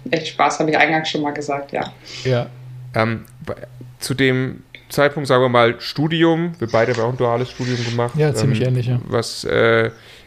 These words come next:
Speaker 3: was war, was waren deine Gedanken rund um Thema Geld und Vermögensaufbau? Hast du dir da schon irgendwie Gedanken gemacht oder schauen wir einfach mal?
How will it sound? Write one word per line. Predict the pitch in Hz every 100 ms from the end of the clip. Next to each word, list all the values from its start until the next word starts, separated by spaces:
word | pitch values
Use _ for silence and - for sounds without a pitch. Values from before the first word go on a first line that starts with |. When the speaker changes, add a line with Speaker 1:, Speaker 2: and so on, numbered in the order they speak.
| - -
Speaker 3:
was | 110 113 - 120
war, | 107 117 127 139 - - - -
was | 120 113 127
waren | 113 135 131
deine | 110 139 180
Gedanken | 180 123 - 113 147 - 180 180 180 185 - _ _ _ - -
rund | 127 123 127 139
um | 127 135 -
Thema | 139 127 120
Geld | - 113 127 143
und | 120
Vermögensaufbau? | - 117 113 139 170 - 170 - 185 175
Hast | 131 - 160
du |
dir | 165 156
da | 147
schon | - 135 135 -
irgendwie | 131 156 175 185
Gedanken | 175 165 160 165
gemacht | 160 151 151 - -
oder | 127 123 120 120 117 117 123 127
schauen | - 110 107
wir | 110
einfach | 107 107
mal? | 104 -